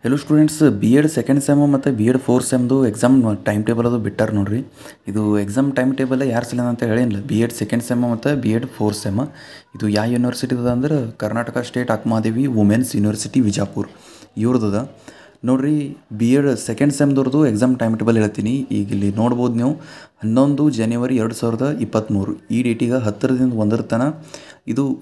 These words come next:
ಸಬ್ಜೆಕ್ಟ್ ಇರ್ತದೆ, ಲರ್ನಿಂಗ್, ಟೀಚಿಂಗ್ ಆ್ಯಂಡ್ ಅಸೆಸ್ಮೆಂಟ್ ಅಂತ ಹೇಳಿ. ನೆಕ್ಸ್ಟ್ ಹದಿಮೂರು ತಾರೀಕು, ಜನವರಿ ಹದಿಮೂರು ತಾರೀಕಿಗೆ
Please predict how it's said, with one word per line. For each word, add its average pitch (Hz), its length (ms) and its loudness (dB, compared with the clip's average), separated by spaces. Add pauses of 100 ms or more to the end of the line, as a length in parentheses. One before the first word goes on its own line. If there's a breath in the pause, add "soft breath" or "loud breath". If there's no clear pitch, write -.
ಸಬ್ಜೆಕ್ಟ್ 110 340 0
ಇರ್ತದೆ, 104 440 -2
ಲರ್ನಿಂಗ್, 113 400 4
ಟೀಚಿಂಗ್ 110 380 0
ಆ್ಯಂಡ್ 135 220 0 (100)
ಅಸೆಸ್ಮೆಂಟ್ 101 480 -2
ಅಂತ 95 140 -6
ಹೇಳಿ. 113 200 -2 (380 loud breath)
ನೆಕ್ಸ್ಟ್ 120 240 -4 (380)
ಹದಿಮೂರು 131 360 4
ತಾರೀಕು, 123 320 2 (120)
ಜನವರಿ 127 360 2
ಹದಿಮೂರು 131 340 -2
ತಾರೀಕಿಗೆ 113 600 -2